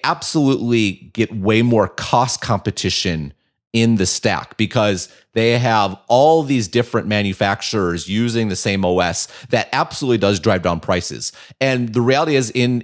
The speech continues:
in the consumer market, in the massive market that there is, the majority, the vast majority of people, number one, prioritize price. And that's why Apple, you know, ha-, w-,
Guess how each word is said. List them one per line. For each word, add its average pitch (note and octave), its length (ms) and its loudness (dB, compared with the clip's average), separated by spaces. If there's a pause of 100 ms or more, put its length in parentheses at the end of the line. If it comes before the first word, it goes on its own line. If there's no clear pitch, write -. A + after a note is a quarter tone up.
in B2+ 240 0
the D3+ 80 2
consumer C3+ 320 0
market, G2+ 280 0
in A2+ 80 0
the A#2 80 2
massive A2 360 0
market G#2+ 260 2
that F#2 160 -4
there F2+ 140 -2
is, F#2+ 240 0 (580)
the A#2+ 220 0
majority, A#2+ 800 2
the F2+ 100 -4
vast A#2+ 320 -2
majority A2+ 340 0
of F#2 100 -4
people, G2 540 -2 (460)
number A#2+ 340 2
one, G#2+ 260 2
prioritize F#2 600 -2
price. - 480 -4 (360)
And A#2 140 2
that's B2+ 260 0
why C3 180 2
Apple, A2 760 0 (240)
you A2 100 0
know, F2+ 200 2
ha-, A2 320 0
w-, G#2 240 -6